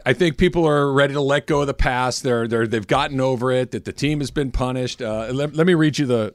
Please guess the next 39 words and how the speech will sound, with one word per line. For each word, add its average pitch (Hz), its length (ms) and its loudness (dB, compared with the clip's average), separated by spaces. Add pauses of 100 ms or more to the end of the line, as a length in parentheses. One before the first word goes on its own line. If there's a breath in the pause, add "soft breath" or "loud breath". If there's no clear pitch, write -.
the - 80 -10
quote 123 240 2
exactly. 101 500 -2
It 95 80 -6
says, 131 240 0
"I 147 80 4
don't 202 120 4
think 202 120 0
anybody 165 240 -2
cares 131 420 0
what 123 200 -2
happened 120 340 -2
years 123 400 2
ago 104 500 0
and 107 180 -2
has 101 120 -4
been 104 180 -2
remedied. 98 520 -2 (260 soft breath)
With 123 220 4
their 139 160 4
owners, 147 360 2
they 117 120 2
have 127 180 0
to 147 80 0
win, 117 360 0
and 107 100 -2
it's - 160 -8
not 117 220 0
easy 175 200 2
to 143 60 0
win. 120 420 -2
You 110 140 -2
can't 135 260 -4
let 127 160 -2
anything 117 380 -4
get 104 160 -6
in 98 80 -14
the 95 80 -8
way." 80 180 -10